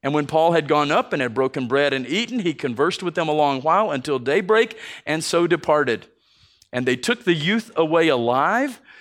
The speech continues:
and were not a little comforted." Now, this is obviously a narrative text. It's important for us to ask why it's recorded for us. Okay, it's not really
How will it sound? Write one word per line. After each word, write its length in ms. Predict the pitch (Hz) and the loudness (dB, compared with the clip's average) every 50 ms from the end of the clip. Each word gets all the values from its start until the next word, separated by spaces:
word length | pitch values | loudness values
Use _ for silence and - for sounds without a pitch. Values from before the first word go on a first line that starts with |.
| - - - _ _ - | -20 -20 -20 _ _ -8
and 100 | 135 135 | -4 -2
were 140 | 139 147 147 | 0 0 0
not 340 | 143 156 170 196 214 - - - | 0 0 0 0 -2 -4 -4 -2
a 60 | 165 | -2
little 520 | 175 170 190 208 180 151 135 131 147 151 - - _ _ _ _ _ - - _ _ _ _ - | 0 2 4 4 4 4 4 2 0 -2 -6 -12 _ _ _ _ _ -20 -20 _ _ _ _ -6
comforted." 540 | - 202 190 175 - 160 139 123 107 95 - - _ _ _ _ _ _ _ _ _ _ _ _ _ _ _ _ _ - - - | -2 -2 -2 0 0 -2 0 0 -2 -4 -6 -14 _ _ _ _ _ _ _ _ _ _ _ _ _ _ _ _ _ -20 -12 -6
Now, 140 | 139 135 147 | -2 0 2
this 160 | 190 214 214 | 2 2 0
is 140 | 233 175 202 | 0 0 2
obviously 520 | 170 180 170 196 185 175 - - 170 165 | 0 0 0 0 -2 -2 0 0 2 2
a 60 | 147 | 2
narrative 640 | 135 131 127 135 139 147 151 165 160 - 185 170 - | 0 0 0 0 0 0 0 0 0 -2 -4 -4 -4
text. 540 | - - 147 131 135 - - - - - - _ _ _ | -4 -2 0 0 -2 -4 -6 -10 -10 -12 -14 _ _ _
It's 120 | - - | -14 -12
important 380 | 135 131 - 165 156 - 160 - | -10 -8 -4 -4 -4 -4 -4 -6
for 100 | - 147 | -6 -6
us 140 | 147 - | -4 -4
to 120 | - 139 - | -6 -6 -4
ask 280 | 127 131 156 170 - | -4 -4 -4 -6 -8
why 320 | - 127 117 113 123 127 147 | -12 -10 -6 -4 -2 0 0
it's 200 | 170 185 - - | -2 -2 -4 -6
recorded 560 | 165 160 - - - 165 147 143 139 135 127 | -10 -10 -10 -8 -4 -2 0 0 0 -2 -4
for 220 | - 139 127 117 | -4 -2 0 2
us. 320 | 120 147 202 - - - - _ _ - - - - - - _ _ _ | 2 0 0 -2 -6 -10 -12 _ _ -20 -20 -20 -20 -20 -20 _ _ _
Okay, 260 | - - 127 143 143 | -4 -2 0 0 0
it's 160 | 135 - - | -2 -4 -4
not 240 | 143 143 151 - - | -2 -2 -2 -2 0
really 320 | 151 160 156 156 151 143 | 0 0 2 0 0 -2